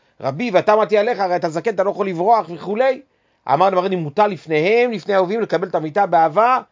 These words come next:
כאבן שאין לה הופכין. לפחות על כך אני אציל אתכם." אמרו, "על מעשה זה לא ז-, לא זזו משם חיילי רומי, עד שנעצו לגופו שלוש מאות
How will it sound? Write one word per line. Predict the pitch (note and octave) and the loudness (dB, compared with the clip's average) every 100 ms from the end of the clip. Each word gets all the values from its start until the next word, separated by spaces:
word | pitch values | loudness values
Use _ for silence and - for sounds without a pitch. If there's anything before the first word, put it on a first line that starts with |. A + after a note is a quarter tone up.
| _ _ - D#3 D3 | _ _ -8 -6 0
כאבן | F#3 B3+ | 0 0
שאין | F3 G#3+ | 0 0
לה | A3 | 2
הופכין. | G3+ D#3+ F3 F3+ F3 _ _ | 0 -2 -6 -8 -8 _ _
לפחות | - G3+ | -4 -2
על | E3+ | 0
כך | F#3+ F3 | 0 0
אני | E3+ | -2
אציל | D3+ G3 F#3+ | -2 -2 -4
אתכם." | D#3+ E3+ E3+ - _ _ _ _ _ _ - - - | -2 -4 -4 -6 _ _ _ _ _ _ -20 -18 -4
אמרו, | A2+ C#3 E3+ | 0 4 4
"על | C#3 | 4
מעשה | C3+ - F3 | -2 -4 -6
זה | E3 | -4
לא | |
ז-, | D#3 E3+ C#3+ | -2 -2 -2
לא | E3+ | -4
זזו | E3 F3 D#3+ | -2 -2 -2
משם | D3 F3 | -2 -4
חיילי | D#3+ D#3 E3+ | -2 -2 0
רומי, | D3 F3+ A3 B3 A#3 _ _ _ - | 2 4 2 -2 -6 _ _ _ -4
עד | G3 | -4
שנעצו | E3 E3 D#3 - | -4 -6 -8 -8
לגופו | G3+ D#3 F#3 A3 | -8 -6 0 -2
שלוש | - A#3 A3+ G3+ | 0 -2 -2 -2
מאות | A3+ A3+ A3 | 2 2 0